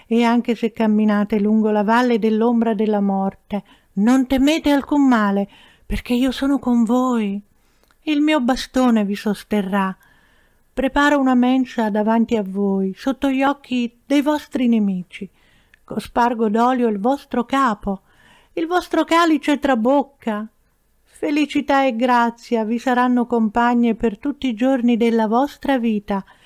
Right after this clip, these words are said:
e dimorerete nella mia casa, nel mio cuore, per l'eternità.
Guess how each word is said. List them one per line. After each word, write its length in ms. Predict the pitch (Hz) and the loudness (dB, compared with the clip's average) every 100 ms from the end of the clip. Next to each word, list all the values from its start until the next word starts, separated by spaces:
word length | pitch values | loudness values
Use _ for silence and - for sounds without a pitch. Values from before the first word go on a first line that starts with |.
| - - - | -20 -20 -4
e 180 | 233 226 | -2 0
dimorerete 720 | 214 226 220 220 220 240 240 | 2 2 2 2 0 0 0
nella 300 | 220 214 208 | 0 0 0
mia 240 | 208 214 | 0 -2
casa, 580 | 214 202 185 180 190 180 _ _ _ | -2 -4 -6 -10 -12 -14 _ _ _
nel 200 | 320 339 | -2 0
mio 220 | 330 330 | 0 0
cuore, 560 | 320 302 269 208 190 190 _ _ _ - | 0 2 2 0 -4 -8 _ _ _ -10
per 200 | 233 226 | -6 0
l'eternità. 1040 | 240 240 247 240 226 226 233 220 196 | 0 2 0 2 2 2 0 -2 -2